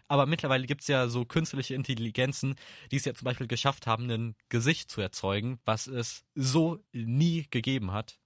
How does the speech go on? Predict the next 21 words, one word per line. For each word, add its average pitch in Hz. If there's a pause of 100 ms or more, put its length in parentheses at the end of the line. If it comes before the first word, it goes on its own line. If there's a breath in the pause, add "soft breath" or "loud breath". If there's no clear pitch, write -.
Dann 95
denke 92
ich, 92
ist - (200)
bestimmt 117
bei 120
einem 117
anderen 123
auch 120
nur 120 (140)
eine 120
Frage 135
der 123
Zeit, 143
bis 131
man 120
das 110
schafft. -
Seid 139
euch 151
bewusst, 123